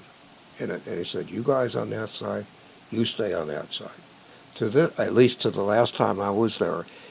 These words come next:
each denomination sends out an aged monk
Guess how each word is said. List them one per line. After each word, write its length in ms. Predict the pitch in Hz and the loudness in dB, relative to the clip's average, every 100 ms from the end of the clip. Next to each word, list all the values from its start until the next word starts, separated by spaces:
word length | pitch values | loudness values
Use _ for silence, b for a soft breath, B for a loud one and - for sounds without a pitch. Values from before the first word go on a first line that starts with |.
| B | B
each 320 | - 170 - | -2 0 0
denomination 1080 | - 147 127 120 120 107 90 90 - 92 - | 0 2 4 2 2 0 -2 -4 -6 -8 -8
sends 400 | - - 120 104 | -4 -2 -2 -2
out 180 | 101 95 | -2 -2
an 140 | 90 92 | -4 -6
aged 640 | 101 120 131 120 127 113 | -2 0 0 -2 -2 -2
monk 340 | 110 107 90 | -2 -2 -4